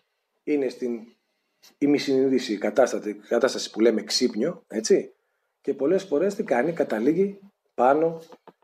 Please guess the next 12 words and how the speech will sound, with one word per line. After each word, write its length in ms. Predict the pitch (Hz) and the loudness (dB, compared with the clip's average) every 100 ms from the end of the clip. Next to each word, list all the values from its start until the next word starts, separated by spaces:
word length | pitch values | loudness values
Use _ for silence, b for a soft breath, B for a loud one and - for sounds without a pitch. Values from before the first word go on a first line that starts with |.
| _ | _
στο 160 | - | 0
εσωτερικό 500 | 131 - 120 110 143 | 0 2 0 2 0
πεδίο 640 | 147 104 123 139 147 - _ _ _ - | 0 0 2 2 0 -4 _ _ _ -4
που 100 | 156 | 2
λέμε 320 | 123 131 135 | 4 4 2
φυσιολογικό 640 | 135 - 131 117 107 127 | -2 0 2 4 2 2
όνειρο. 420 | 135 123 82 - - | 2 2 -4 -12 -14
Αυτός 340 | - - 208 | -8 -2 0
είναι 120 | 208 202 | 2 2
ο 220 | 156 - | 2 0
μέσος 340 | 151 165 156 | -2 0 2
άνθρωπος. 560 | 147 120 - - - - | 0 0 -6 -18 -20 -20